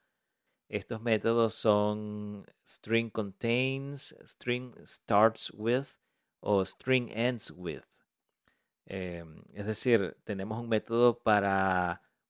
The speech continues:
buscar un texto que puede estar contenido dentro de otro texto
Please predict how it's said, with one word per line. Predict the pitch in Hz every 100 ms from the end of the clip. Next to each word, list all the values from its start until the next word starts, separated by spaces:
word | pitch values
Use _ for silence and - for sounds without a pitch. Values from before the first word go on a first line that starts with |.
| -
buscar | 104 95 - 101 98 104 110 110 - - _
un | 113 120 - _
texto | 107 107 - - 120 113
que | 107 95
puede | - 101 101 107 104 98 - 98
estar | - 98 98 104
contenido | 107 98 95 98 101
dentro | 87 87 117 143 143 135
de | 123
otro | 120 120
texto | 123 113 - 127 131